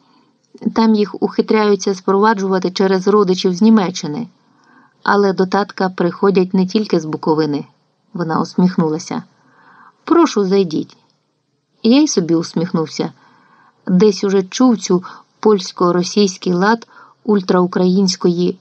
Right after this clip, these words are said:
вимови. «А, пані в клаповусій шапочці на банкеті в Заліссі». «Ходімте до покою, ви, мабуть, стомилися з дороги. Адже вам не спішно». «Так ще рано».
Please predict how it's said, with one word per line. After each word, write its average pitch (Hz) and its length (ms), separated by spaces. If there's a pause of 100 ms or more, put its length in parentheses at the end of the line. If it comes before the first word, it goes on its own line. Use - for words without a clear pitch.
(100)
вимови. 170 580 (640)
«А, 208 300 (760)
пані 220 380
в 185 60
клаповусій 196 640
шапочці 190 800 (360)
на 202 160
банкеті 185 580
в 156 40
Заліссі». 170 640 (1080)
«Ходімте 240 480
до 165 140
покою, 165 500 (360)
ви, 226 160
мабуть, 202 320
стомилися 233 640
з 156 40
дороги. 160 460 (680)
Адже 202 320
вам 202 240
не 233 100
спішно». 185 680 (680)
«Так 311 180
ще - 260
рано». 196 420